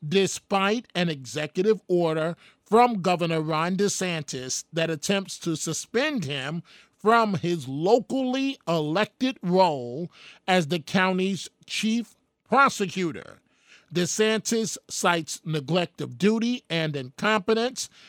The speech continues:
but a defiant Warren says, "I'm still doing this job as the twice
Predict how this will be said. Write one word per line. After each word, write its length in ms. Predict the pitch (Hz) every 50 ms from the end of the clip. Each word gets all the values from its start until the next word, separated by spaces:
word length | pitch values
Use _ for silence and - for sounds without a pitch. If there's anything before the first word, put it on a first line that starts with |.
| - _ -
but 300 | 139 180 202 220 - -
a 220 | - 180 180 175
defiant 960 | 170 151 123 151 147 135 - _ - - 214 254 269 269 269 226 202 185 - -
Warren 720 | 143 143 143 170 220 262 277 277 240 202 185 175 165 160
says, 680 | - - - 180 165 160 156 156 156 175 165 - - - _ _ _ - - _ _ _
"I'm 220 | - 170 175 170 160
still 420 | - - - 208 220 233 269 262
doing 540 | 214 175 175 214 214 220 214 208 208 190 175
this 220 | 180 202 220 -
job 680 | - - 147 131 147 190 175 160 156 156 156 160 160 165 - -
as 220 | 151 151 156 139
the 160 | 123 131 151 143
twice 680 | - - - - 175 180 185 185 202 214 - - -